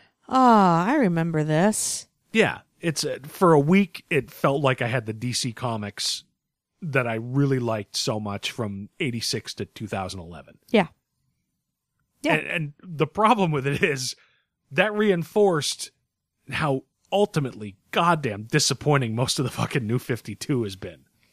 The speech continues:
Speaker 1: Yeah. I don't know, there's a part of it that wants to make the argument, like, or, or are we just so entrenched in what we want that we don't like how things progress and change?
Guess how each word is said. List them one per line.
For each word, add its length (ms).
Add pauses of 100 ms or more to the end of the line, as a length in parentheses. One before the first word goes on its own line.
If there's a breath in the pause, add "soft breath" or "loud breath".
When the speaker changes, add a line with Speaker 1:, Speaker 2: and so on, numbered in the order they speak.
(1160 loud breath)
Speaker 1:
Yeah. 600 (1120)
I 80
don't 100
know, 140
there's 160
a 40
part 180
of 80
it 80
that 80
wants 220
to 60
make 160
the 100
argument, 280
like, 160 (220)
or, 520 (240)
or 180
are 40
we 100
just 200
so 140
entrenched 580
in 260
what 180
we 120
want 360
that 100
we 100
don't 240
like 220
how 160
things 300
progress 440
and 140
change? 640